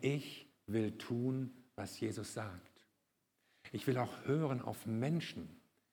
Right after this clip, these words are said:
die Jesus kennen und die im Auftrag Jesu zu mir reden“? Willst du dir vornehmen, „Ich vertraue Jesus“? Und willst du auch diesen Zuspruch mitnehmen,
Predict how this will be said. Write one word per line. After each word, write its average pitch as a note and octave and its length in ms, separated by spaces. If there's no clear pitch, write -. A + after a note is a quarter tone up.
die G2+ 100
Jesus G#2+ 440
kennen B2+ 380
und G#2 140
die G#2+ 120
im G#2+ 160
Auftrag B2 560
Jesu A2+ 260
zu A2 200
mir G#2+ 220
reden“? G2+ 420
Willst C3 180
du D#3 60
dir C3+ 160
vornehmen, C3+ 560
„Ich - 480
vertraue A2+ 680
Jesus“? G#2 680
Und A2+ 120
willst D3+ 240
du B2 60
auch A2+ 100
diesen B2+ 240
Zuspruch - 560
mitnehmen, A2 580